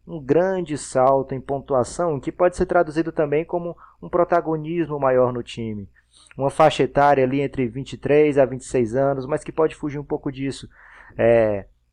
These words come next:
entre a terceira e a sexta temporada na N B A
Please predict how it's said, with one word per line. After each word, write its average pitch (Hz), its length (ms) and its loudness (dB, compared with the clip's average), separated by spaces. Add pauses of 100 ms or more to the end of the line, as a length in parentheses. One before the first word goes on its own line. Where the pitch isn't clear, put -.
(300)
entre 175 240 0
a 180 60 6
terceira 202 760 4
e 170 120 4
a 156 60 2
sexta 180 500 0
temporada 139 500 2
na 135 80 -2
N 131 160 -6
B 143 400 0
A - 60 -20